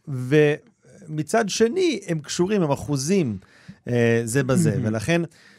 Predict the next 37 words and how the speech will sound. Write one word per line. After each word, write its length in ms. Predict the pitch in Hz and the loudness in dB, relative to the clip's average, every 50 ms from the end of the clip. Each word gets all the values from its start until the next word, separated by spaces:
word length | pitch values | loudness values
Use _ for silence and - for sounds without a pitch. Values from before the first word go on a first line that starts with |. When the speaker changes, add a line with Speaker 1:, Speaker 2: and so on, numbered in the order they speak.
| _ _ - | _ _ -4
Speaker 1:
נכון, 380 | 160 160 - - 202 180 139 123 - - | -2 0 4 6 8 6 6 4 -2 -4
יש 240 | 151 165 185 - | -2 -2 0 0
פה 120 | - 214 196 | 0 0 0
בהחלט, 640 | 156 147 131 120 123 147 151 170 180 180 - - - - - | 2 0 -2 -2 -2 0 0 0 0 -2 -6 -14 -14 -8 -4
אה, 120 | 127 123 120 | -4 -2 -2
מורכבות 840 | 127 139 131 113 - - 131 120 120 151 156 135 - - - - - _ _ _ _ _ _ - | 0 -2 -2 -2 -2 -4 -4 0 2 2 2 2 0 -4 -12 -16 -18 _ _ _ _ _ _ -8
מסוימת. 640 | 120 127 113 - 135 123 117 110 101 95 87 - 127 | -6 -4 -2 -2 -2 -2 -2 -2 -4 -6 -8 -4 -4
דרך 160 | 147 143 143 | -2 -2 -2
אגב, 220 | 202 226 240 190 | 0 0 0 0
אני 120 | 160 143 135 | 0 0 0
גם 140 | 143 147 | -2 -2
רואה 140 | 147 151 175 | -2 -4 -6
את 40 | 180 | -6
זה 80 | 165 143 | -6 -8
כשאני 160 | - 135 131 | -8 -8 -10
מדבר 360 | 131 131 123 131 127 135 135 | -8 -8 -6 -4 -4 -4 -2
עם, 240 | 135 135 131 127 123 | -2 -4 -4 -2 -2
אה, 200 | 123 123 120 117 | -2 -2 -2 -4
אנשים. 420 | 117 117 113 - - 139 123 110 95 - _ _ - - - _ _ _ - | -4 -6 -6 -6 -4 -4 -6 -6 -8 -12 _ _ -20 -20 -20 _ _ _ -2
כמה 200 | - 160 190 202 | 0 0 2 2
מזה 300 | 190 175 160 127 139 147 | 0 0 -2 -2 -2 -4
זה 340 | 135 127 135 139 131 131 131 131 _ _ _ _ _ - | -4 -2 -2 -2 -2 -2 -4 -6 _ _ _ _ _ -6
עניין 260 | 156 143 143 139 143 | -4 -2 -2 -4 -4
רגשי, 580 | 139 139 135 123 - - - 110 104 104 101 98 | -6 -8 -8 -10 -10 -10 -8 -8 -8 -8 -8 -8
כמה 180 | - 143 175 180 | -8 -6 -6 -4
מזה 280 | 170 156 131 139 143 | -4 -4 -4 -6 -6
זה 120 | 127 117 135 | -6 -6 -6
עניין 360 | 135 127 123 123 131 131 131 131 - | -6 -4 -4 -2 -2 -4 -4 -6 -8
קליני, 640 | - - - 127 123 131 127 117 113 110 107 107 101 - _ _ _ _ _ | -4 -2 -2 0 0 0 0 0 -2 -2 -4 -4 -6 -10 _ _ _ _ _
כמה 180 | - 160 180 175 | -4 -4 -2 -2
מזה 280 | 165 156 147 135 147 | -4 -4 -4 -4 -6
זה 140 | 143 127 139 | -6 -6 -8
עניין 500 | 139 131 127 123 127 131 131 135 131 135 123 - _ _ _ | -8 -8 -6 -4 -4 -2 -2 -2 -4 -6 -10 -14 _ _ _
שכלי, 680 | - - - 165 - - 143 120 113 107 104 104 101 101 | -10 -6 -4 -4 -4 -4 -4 -4 -2 -2 -2 -4 -6 -6
כמה 200 | - 147 175 185 | -6 -8 -6 -6
מזה 200 | 185 175 156 160 | -4 -4 -4 -4
זה, 200 | 143 143 143 | -2 -2 -4